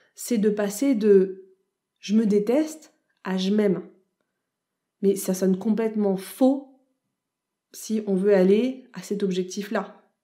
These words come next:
Donc ayez la curiosité de vous demander, « Ok, attends, là, j'ai, ça fait des années que j'ai un discours haineux envers moi-même. Est-ce que je le crois ? Parce qu'il y a des choses que j'aime pas.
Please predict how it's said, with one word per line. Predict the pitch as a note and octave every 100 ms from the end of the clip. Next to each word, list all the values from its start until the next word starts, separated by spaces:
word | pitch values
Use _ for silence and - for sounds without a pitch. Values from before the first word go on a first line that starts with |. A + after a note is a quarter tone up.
| -
Donc | F#3+ -
ayez | A#3+ A#3+ B3+
la | G#3+
curiosité | - A3+ A3 A3 G#3 C#4 C#4
de | G#3+
vous | F#3+
demander, « | F#3+ G3 G#3 C#4 -
Ok, | A3 G#3+ F3+
attends, | F3+ D#3+ - _ _ _ _ _ _ _ -
là, | G3 A3+ C#4+ D4+ - _ _ _ -
j'ai, | F#3 G3 -
ça | - F#3+
fait | G3+
des | G3 C#4 A#3+
années | A3+ A3+ B3+ D4+ D#4
que | F3+
j'ai | E3+ G#3+
un | G#3
discours | F#3 G3 - - C4 D4+ - - _ _ -
haineux | C4 B3 B3 C#4
envers | G#3 G3 F#3+
moi-même. | G#3 G#3 G3+ E3+ F3 _ _ _ _ _ _ _ -
Est-ce | -
que | A3
je | G#3+
le | A#3+
crois ? | - - G3 - _ _
Parce | -
qu'il | A3+
y | G#3
a |
des |
choses | G3 B3+
que | -
j'aime | G3 G3 F#3+
pas. | F#3+ F#3 - _